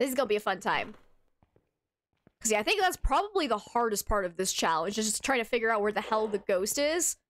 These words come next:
especially with all the ambient noise, 'cause, like, everything shows up on the paramic now, and it can make it very, very frustrating, especially on this map. Like, honestly, I, I don't necessarily like the changes they made to the paramic.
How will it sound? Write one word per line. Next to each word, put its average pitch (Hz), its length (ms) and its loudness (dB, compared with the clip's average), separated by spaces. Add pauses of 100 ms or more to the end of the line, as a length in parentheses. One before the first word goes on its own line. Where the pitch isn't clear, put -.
(240)
especially 240 1120 0 (160)
with 240 160 2
all 233 200 2
the 233 240 -2
ambient 214 500 0
noise, 208 420 0
'cause, 254 140 -2
like, 233 160 2 (100)
everything 294 600 2
shows 226 220 0
up 214 120 2
on 196 80 -4
the 190 80 -2
paramic 165 480 -2
now, 117 460 0 (260)
and 233 160 0
it 247 80 0
can 302 100 0
make 262 140 2
it 220 120 0
very, 247 280 0
very 262 240 2
frustrating, 233 680 0
especially - 560 -2
on 208 200 0
this 202 240 2
map. 131 340 -2 (380)
Like, 294 160 4
honestly, 339 500 4
I, 262 260 2
I 294 100 2
don't 269 300 0
necessarily 254 480 0
like 202 340 0
the 214 60 -2
changes 208 300 0
they 208 120 2
made 185 180 -2
to 190 80 -6
the - 40 -10
paramic. 151 600 -2